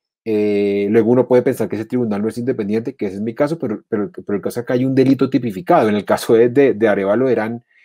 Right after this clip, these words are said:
era una argucia jurídica, era que las actas supuestamente tenían firmas falsificadas, era un argumento muy rebuscado. Entonces,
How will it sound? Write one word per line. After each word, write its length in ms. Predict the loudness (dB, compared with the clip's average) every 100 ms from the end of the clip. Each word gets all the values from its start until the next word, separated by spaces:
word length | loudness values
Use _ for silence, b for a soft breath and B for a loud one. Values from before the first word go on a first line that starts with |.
| b b b -8
era 140 | -4
una 140 | 0 2
argucia 420 | 4 6 6 4
jurídica, 540 | 2 4 6 4 2
era 160 | -2 -4
que 180 | -2 0
las 300 | 0 0 0
actas 320 | 0 -2 -2
supuestamente 680 | -2 -4 -2 -4 -4 -6 -6
tenían 520 | -6 -6 -6 -8 -6
firmas 360 | -4 -2 -4 -6
falsificadas, 640 | -8 -10 -14 -4 -2 -2
era 80 | -4
un 60 | -4
argumento 480 | -4 -6 -2 -4 -4
muy 180 | -6
rebuscado. 400 | -2 -2 0 -2
Entonces, 340 | 0 -2 -4